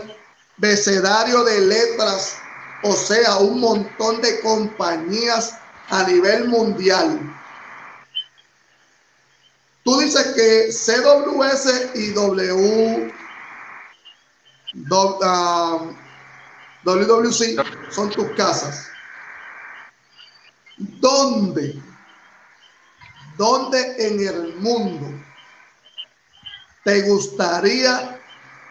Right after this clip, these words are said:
plantar bandera y que conozcan que,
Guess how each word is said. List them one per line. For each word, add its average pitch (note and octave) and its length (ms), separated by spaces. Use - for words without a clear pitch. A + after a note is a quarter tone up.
plantar F#3 720
bandera A3+ 600
y A3 40
que G#3 200
conozcan F3+ 1120
que, G3+ 1120